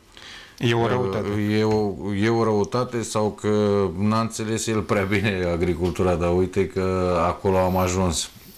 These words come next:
Speaker 2: Exact ce am spus și la întrevederea dintre fermieri și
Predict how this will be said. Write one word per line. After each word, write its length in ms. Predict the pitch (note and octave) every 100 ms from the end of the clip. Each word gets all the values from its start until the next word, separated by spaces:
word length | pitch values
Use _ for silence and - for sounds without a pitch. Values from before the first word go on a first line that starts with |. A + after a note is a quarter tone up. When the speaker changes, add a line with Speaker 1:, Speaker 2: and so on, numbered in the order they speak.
| -
Speaker 2:
Exact 460 | F#2+ F#2 - A2+ -
ce 140 | A2
am 160 | G2+ G2
spus 240 | - A2
și 120 | -
la 480 | G2 F#2+ F2+ F2 E2 D#2+ D2+ C#2 B1+ G#1 G#1+ C#2 F2
întrevederea 800 | F2 E2+ F2+ F2 E2+ F#2+ F#2 E2+
dintre 600 | G#2 - E2 E2+ E2+ D#2+
fermieri 480 | E2+ E2 F2 F#2 E2+
și 420 | - D#2 D2+